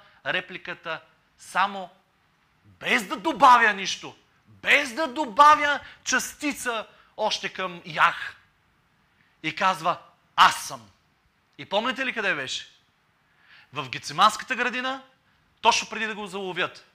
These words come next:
И какво става? Четахме миналия път. Всичките паднаха от силата, която излезе от него. Защото за първи път от устата на Христос,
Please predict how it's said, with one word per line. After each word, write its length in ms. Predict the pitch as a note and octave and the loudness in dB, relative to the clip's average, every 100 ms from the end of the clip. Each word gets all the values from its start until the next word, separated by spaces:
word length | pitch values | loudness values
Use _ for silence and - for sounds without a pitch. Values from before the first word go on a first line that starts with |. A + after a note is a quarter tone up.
| - | -20
И 100 | C#3+ | -16
какво 280 | C#3 - G#3 | -10 -8 -8
става? 540 | - A#3 B3+ C4+ C4 - _ _ _ | -2 4 6 6 2 -10 _ _ _
Четахме 400 | - A3+ G#3 A3 | -6 -6 -8 -10
миналия 340 | A3 A3 G#3 | -6 -4 -2
път. 160 | G#3+ - - - _ | -4 -6 -10 -20 _
Всичките 720 | - - D4 - C#4 - G#3+ | -6 0 2 2 0 0 -2
паднаха 600 | - - B3 A#3+ B3+ - | -4 6 6 8 2 0
от 160 | G#3+ - | -4 -6
силата, 600 | - A3 G3 - F#3 - _ _ _ _ | -8 -6 -6 -6 -8 -8 _ _ _ _
която 320 | F3+ F3+ E3 | 0 0 -2
излезе 400 | D3+ C#3 E3 C#3+ | -8 -4 -4 -6
от 180 | D3 - | -10 -6
него. 260 | D3+ B2+ | -6 -6
Защото 680 | A#2 D3 - G#3 A3+ C4+ C4 - _ - - - _ _ - | -8 -4 0 2 0 -2 -10 -14 _ -20 -20 -20 _ _ -20
за 200 | - D3 | -12 -12
първи 560 | _ D4 E4+ F4 - | _ 2 2 2 0
път 260 | A#3+ A3+ - | -2 -4 -4
от 220 | - C4+ D#4+ | -4 -4 -4
устата 420 | C#4+ D#4+ D#4 D#4 | -4 -2 0 -2
на 100 | D4+ | -4
Христос, 680 | C#4+ C4 - A3+ G#3 - | -4 -12 -4 -2 -2 -4